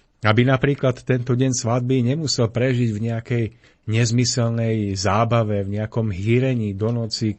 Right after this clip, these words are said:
kedy príde o mnoho peňazí, o mnoho času, len preto, že to tak od neho spoločnosť žiada.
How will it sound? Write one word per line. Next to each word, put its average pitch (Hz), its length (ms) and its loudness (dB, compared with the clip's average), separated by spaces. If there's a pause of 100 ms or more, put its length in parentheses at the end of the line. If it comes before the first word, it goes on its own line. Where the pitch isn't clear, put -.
kedy 110 320 -4
príde 117 360 0
o 110 120 0
mnoho 110 240 -2
peňazí, 113 560 0
o 107 80 -4
mnoho 110 320 -4
času, 117 480 -2 (560)
len 127 240 2
preto, 123 400 0
že 117 200 -2
to 120 80 -4
tak 117 240 -2
od 117 160 -2
neho 113 160 -2
spoločnosť 110 640 -4
žiada. 104 480 -4